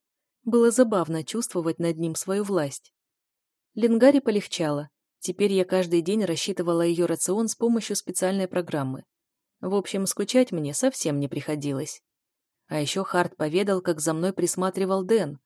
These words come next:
хоть и умолчал об истинной миссии Торианца на Кзоте. «Я так и думала, что он что-то от меня скрывает», возмутилась я, хотя зла на Дэна совсем не держала.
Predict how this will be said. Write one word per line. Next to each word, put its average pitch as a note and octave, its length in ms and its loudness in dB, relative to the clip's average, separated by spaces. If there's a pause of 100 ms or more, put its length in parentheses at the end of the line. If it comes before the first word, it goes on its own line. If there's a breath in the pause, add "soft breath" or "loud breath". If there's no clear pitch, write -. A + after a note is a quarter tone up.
(220)
хоть B3 280 2
и B3 60 6
умолчал B3 560 4
об D#3 140 0
истинной E3 380 0
миссии F3 340 0
Торианца D#3 480 -2
на D#3+ 120 -2
Кзоте. D3+ 500 -4 (1000)
«Я A#3+ 220 4
так E4+ 220 6
и E4+ 40 12
думала, F3+ 420 4
что G3 180 -2
он G3+ 100 2
что-то F#3+ 300 0
от F#3 100 0
меня G3 220 0
скрывает», F#3+ 560 0 (340)
возмутилась D#3 760 -2
я, C#3+ 200 -6 (240)
хотя A3 320 0
зла G#3+ 220 0
на G#3 120 -2
Дэна A#3 260 4
совсем A#3+ 420 2
не A3+ 100 4
держала. G3 540 -2